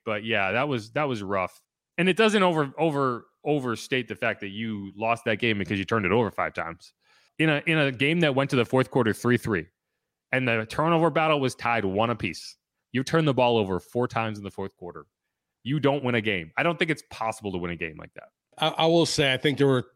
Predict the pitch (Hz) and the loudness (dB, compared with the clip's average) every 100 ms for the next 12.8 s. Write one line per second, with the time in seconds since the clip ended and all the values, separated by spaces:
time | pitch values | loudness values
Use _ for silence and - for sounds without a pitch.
0 | - 151 151 135 - 160 160 143 - 139 | -4 0 2 0 2 6 6 6 4 2
1 | 135 139 135 131 127 110 123 123 117 _ | 2 2 2 2 0 0 0 0 -2 _
2 | _ _ _ _ 120 131 135 131 131 131 | _ _ _ _ -2 2 2 0 -2 -4
3 | 113 135 135 - 113 135 131 123 123 123 | 0 0 0 -2 0 0 0 0 2 2
4 | 120 117 120 - 131 - 117 117 - 120 | 0 0 -2 0 -2 -2 -4 -6 -4 -4
5 | 113 - 120 131 135 139 _ _ _ - | -2 -2 0 0 -2 -4 _ _ _ -4
6 | - 151 143 139 123 127 123 117 117 120 | 2 4 4 2 2 0 0 -4 -4 -4
7 | 117 120 123 117 120 117 101 - _ _ | -2 -2 -2 0 0 -2 -6 -16 _ _
8 | _ _ _ _ - 135 120 - 127 - | _ _ _ _ -2 0 0 -2 -8 -4
9 | 131 147 - 151 117 123 120 95 117 110 | -2 0 0 -2 0 0 0 0 0 0
10 | 110 - _ _ 135 131 143 127 123 135 | -4 -10 _ _ -4 0 2 2 0 -2
11 | 101 139 131 123 151 135 - 143 107 110 | -2 -12 -2 2 2 2 2 2 2 -4
12 | - 123 117 - 113 104 110 101 | -2 -2 -2 -4 -4 0 -2 -2